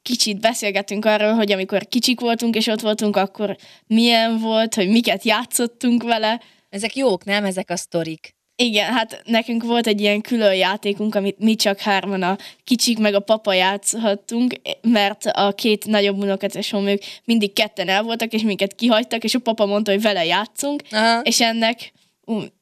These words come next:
Speaker 1: azt hiszem, Csiki Miki volt a neve, és az volt a lényege, hogy a papára ráugrunk hárman, ő meg csikiz mindannyiunkat, mi meg nevetünk.
Speaker 2: Aha, de aranyos.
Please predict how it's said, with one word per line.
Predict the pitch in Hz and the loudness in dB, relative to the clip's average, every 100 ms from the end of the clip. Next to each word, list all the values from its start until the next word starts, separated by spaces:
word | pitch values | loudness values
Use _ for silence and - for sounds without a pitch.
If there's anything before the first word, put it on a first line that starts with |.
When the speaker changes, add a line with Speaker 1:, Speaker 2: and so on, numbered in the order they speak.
| - - _ _ | -20 -20 _ _
Speaker 1:
azt | - 233 254 | -2 -2 0
hiszem, | 247 226 | 0 0
Csiki | 226 247 240 | 0 -2 -2
Miki | 208 208 214 | 0 0 2
volt | 208 208 | 2 2
a | 214 | 2
neve, | 208 220 | 2 2
és | 226 | 2
az | 247 262 | 2 2
volt | 254 233 | 0 2
a | 226 | 0
lényege, | 220 220 214 233 240 - | 0 0 0 0 -2 -4
hogy | 233 | 2
a | 226 | 2
papára | 262 269 226 214 208 | 2 2 0 2 2
ráugrunk | 226 226 220 208 208 | 2 0 -2 0 0
hárman, | 208 233 233 269 240 | 2 0 2 0 0
ő | |
meg | 220 214 | 2 0
csikiz | - 285 226 | -2 -2 2
mindannyiunkat, | 240 240 220 220 214 240 233 247 254 302 | 4 4 6 4 4 2 2 2 2 0
mi | 269 | 2
meg | 233 226 | 2 2
nevetünk. | 240 220 196 208 240 254 240 - | 0 2 0 0 2 2 2 -2
Speaker 2:
Aha, | 190 196 196 - 185 | -4 -6 -6 -12 _
de | 175 170 | -2 -2
aranyos. | 165 165 160 165 185 233 - | -2 -6 -10 -12 -14 -16 -18